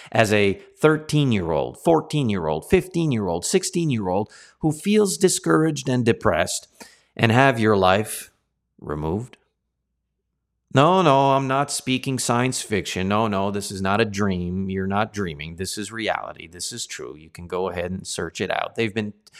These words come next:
here's the thing. These people are not hiding the agenda. They are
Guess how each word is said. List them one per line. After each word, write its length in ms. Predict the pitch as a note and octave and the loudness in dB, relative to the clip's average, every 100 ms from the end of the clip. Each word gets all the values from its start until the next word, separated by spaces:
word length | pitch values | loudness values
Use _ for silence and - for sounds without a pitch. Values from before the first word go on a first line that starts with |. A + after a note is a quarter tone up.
| - - - _ | -20 -20 -20 _
here's 300 | F#3+ B3 G3+ | 2 4 4
the 120 | G3 | 4
thing. 380 | F3 E3 D#2 - _ _ - - - _ - | 4 2 0 -10 _ _ -20 -20 -20 _ -18
These 340 | E2 A2+ F3+ | 0 2 2
people 480 | - D3+ A#2+ G#2 G2+ | 2 0 2 2 2
are 140 | G2 G2 | 2 2
not 200 | C3 B2+ | 2 2
hiding 460 | C3+ B2+ G2 F#2 | 2 4 2 0
the 160 | F#2 F#2+ | 0 2
agenda. 480 | F#2+ G#2 E2+ C2 - _ - | 2 2 0 -4 -8 _ -8
They 120 | E2+ | -4
are 160 | D2+ | -4